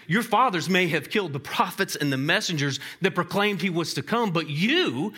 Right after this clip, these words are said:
you actually killed the one that they prophesied about. Not only have you elevated the temple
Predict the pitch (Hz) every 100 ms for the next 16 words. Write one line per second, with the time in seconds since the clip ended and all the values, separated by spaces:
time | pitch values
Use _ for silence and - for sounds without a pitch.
0 | - - 160 262 349 311 196 247 - 302
1 | 330 330 - 359 381 349 220 139 110 113
2 | 190 - - 277 294 311 294 311 311 294
3 | - 202 165 147 123 92 - - _ _
4 | _ _ - 240 247 277 269 233 202 220
5 | 226 240 208 196 156 147 - - 240 240
6 | 117 90